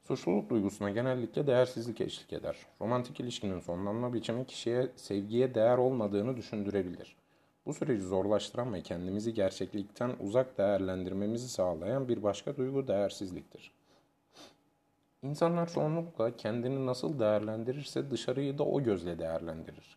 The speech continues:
Kendimize dair algımız değersizlik ise insanların gözünde de değersiz olduğumuzu düşünürüz.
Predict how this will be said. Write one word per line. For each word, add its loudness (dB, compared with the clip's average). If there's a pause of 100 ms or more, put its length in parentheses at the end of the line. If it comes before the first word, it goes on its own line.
(120)
Kendimize -2
dair 4 (420)
algımız -2
değersizlik 0
ise 0 (640)
insanların 2
gözünde 0
de 2
değersiz 4
olduğumuzu 0
düşünürüz. -12